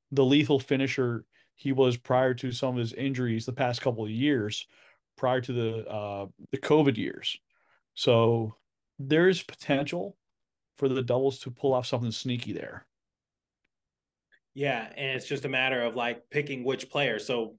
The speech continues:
Speaker 2: we talked about, uh, for the Vancouver Canucks, we talked about,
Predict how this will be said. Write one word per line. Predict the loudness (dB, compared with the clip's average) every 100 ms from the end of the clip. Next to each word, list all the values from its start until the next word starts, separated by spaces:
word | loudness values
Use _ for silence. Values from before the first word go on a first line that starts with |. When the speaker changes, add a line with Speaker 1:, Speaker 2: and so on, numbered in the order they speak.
| -12
Speaker 2:
we | -4 -4
talked | -2 -2 -2
about, | -2 0 0 -2 -6 -20 _ _ -10
uh, | -6 -4
for | -4
the | -2
Vancouver | -2 0 -2 -4
Canucks, | -4 -6 -4
we | -6
talked | -4 -4 -2
about, | -2 -2 -4